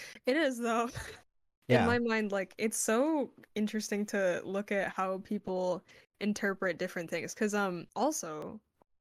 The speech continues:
Speaker 1: what people often forget is how long ago the Bible was written, and
Speaker 2: Yeah.
Speaker 1: how many years it took to be passed down and translated into English, from Latin, from Hebrew,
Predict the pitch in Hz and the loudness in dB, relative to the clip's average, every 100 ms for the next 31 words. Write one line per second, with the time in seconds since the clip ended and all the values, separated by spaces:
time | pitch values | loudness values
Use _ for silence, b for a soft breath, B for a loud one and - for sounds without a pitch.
0 | _ 180 190 175 - - 220 208 180 185 | _ -2 2 2 -2 -2 -2 2 2 2
1 | 180 196 190 180 170 175 - 185 - 180 | 0 -6 -4 -4 0 0 0 -2 -2 -2
2 | 156 156 165 190 180 175 156 151 147 - | -2 -2 0 0 -2 -2 -2 -4 -6 -14
3 | _ - 160 147 156 151 131 92 - 147 | _ -6 -2 0 -2 -2 -6 -6 -4 -4
4 | - 73 208 - - _ _ - 175 170 | -6 -12 -12 -14 -20 _ _ -6 -4 -4
5 | - 208 185 196 202 196 185 175 170 175 | -6 -2 0 2 2 0 0 -2 -2 0
6 | 185 185 175 175 - - 175 175 - 175 | 0 2 0 0 0 0 -4 -8 -6 -6
7 | - 202 175 165 - 175 175 - 175 170 | -4 -6 -6 -8 -4 -2 -2 -4 -4 -2
8 | 170 165 - 160 175 170 160 156 151 156 | -4 -6 -6 -4 -4 -2 0 0 -2 -4
9 | 156 147 143 - - 220 - - - b | -6 -6 -8 -10 -8 -8 -8 -12 -16 b
10 | _ _ - 196 185 185 185 196 190 196 | _ _ -6 -2 0 0 0 -4 -8 -10
11 | b b b _ _ - 170 156 165 202 | b b b _ _ -6 -4 -4 -2 -2
12 | 196 185 175 175 | 0 0 2 0